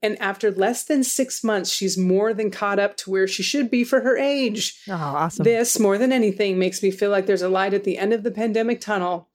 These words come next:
Speaker 1: Now we're just waiting on Pfizer vaccine to get approved for her age group. With luck, she'll be fully vaccinated around her third birthday. Thank you for all you do."
Speaker 2: That is so great. Yeah, two to eleven-year-olds are expected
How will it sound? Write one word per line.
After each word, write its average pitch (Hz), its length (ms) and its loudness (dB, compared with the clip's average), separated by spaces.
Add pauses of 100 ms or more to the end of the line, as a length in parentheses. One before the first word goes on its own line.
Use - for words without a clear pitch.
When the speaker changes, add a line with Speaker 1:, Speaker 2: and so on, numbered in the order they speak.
(260)
Speaker 1:
Now 196 300 2
we're 233 80 2
just 226 180 -2
waiting 190 260 2
on 196 140 -2
Pfizer 180 380 -2
vaccine 180 420 -2
to - 100 -10
get 170 120 0
approved 185 320 -2
for 196 100 0
her 190 220 0
age 175 280 -2
group. 180 320 -2 (360)
With 185 260 0
luck, 208 320 2
she'll - 180 -4
be 180 80 0
fully 175 280 0
vaccinated 185 600 -2
around 165 280 -2
her 156 100 -6
third 156 420 -6
birthday. 156 560 -6
Thank 170 220 -4
you 190 60 0
for 208 180 2
all 208 120 2
you 220 140 -2
do." 175 260 0
Speaker 2:
That 170 120 0
is 151 100 -6
so 165 280 2
great. 160 340 0
Yeah, 175 320 4
two 226 180 2
to 226 120 6
eleven-year-olds 214 680 4
are 185 100 4
expected 170 680 0